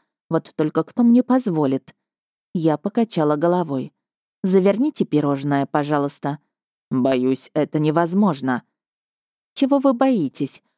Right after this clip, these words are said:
Что вскроется отклонение от оригинальной рецептуры? Или что в составе обнаружится что-нибудь?» Я пошевелила пальцами. «Лишнее? Некачественное?»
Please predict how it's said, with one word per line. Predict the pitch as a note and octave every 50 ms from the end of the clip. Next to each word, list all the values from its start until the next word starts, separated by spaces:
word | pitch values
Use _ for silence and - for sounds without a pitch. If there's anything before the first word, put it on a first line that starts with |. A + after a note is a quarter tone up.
| _ _
Что | - - - F3+
вскроется | E3 - - - D#3+ F3 F3 F#3 F#3+ - - G#3
отклонение | G3 F#3+ - - F#3 F3 E3+ F3 F3+ F#3+ G3+ G#3 G#3 G#3 G#3
от | G3+ -
оригинальной | F#3 F#3 F3 F3 F#3 F3+ F#3 F#3 F#3+ F#3 F#3+
рецептуры? | F#3+ F#3+ F3+ - - - _ - C#4+ D#4 D#4 G#3+ D3+ C3+ _ _ _ _ _ _ _ _ -
Или | G#3 G#3 G3
что | F#3 - - G3+
в | -
составе | - - F#3+ - - - F#3 F3+ F3 G3+ G#3
обнаружится | G3 F3+ F#3+ G3 F#3+ F#3+ F#3+ F#3 F#3+ - - G3+ F#3
что-нибудь?» | - - G3+ F#3 F3+ F#3 F3 E3 F3+ F3 - - - _ _ _ _ _ _ -
Я | F3 D#3+
пошевелила | - - D#3+ - - E3+ D#3 D#3+ D#3+ E3 D#3+ D#3+ D#3+
пальцами. | - - E3 D#3 D3 - - E3 D#3 D3+ D3+ D#3 _ _ _ _ _ -
«Лишнее? | G#3+ G#3 C4 D4+ - - - F#3+ E3+ D3 C#3 C#3 - _ _ _ _ _ -
Некачественное?» | F#3+ F#3 G3 F#3+ - C4+ D#4 - - C4 - - E3 D#3 D3 D3 D3 C#3+ C#3+ C3+ C#3